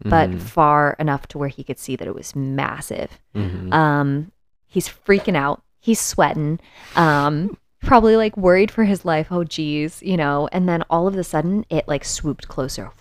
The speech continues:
Speaker 1: And what he saw gave him the shivers. Mm-hmm.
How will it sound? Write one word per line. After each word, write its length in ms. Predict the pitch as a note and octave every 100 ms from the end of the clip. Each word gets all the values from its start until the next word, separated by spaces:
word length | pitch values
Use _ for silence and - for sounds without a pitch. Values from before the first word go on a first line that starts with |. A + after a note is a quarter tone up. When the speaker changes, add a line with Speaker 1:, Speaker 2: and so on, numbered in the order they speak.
| E3 A#2+ - _ _ _ _ _ _ _ _ _ -
Speaker 1:
And 340 | C#3+ D3 C#3+ - D3+
what 160 | C3 -
he 140 | _
saw 420 | - B2+ A2+ B2+ - _ E3+
gave 240 | C3+ A#2
him 260 | - - - -
the 80 |
shivers. 760 | - - - - - - - - - _ - - - - - - - - _ -
Mm-hmm. 320 | C#3+ D3 F3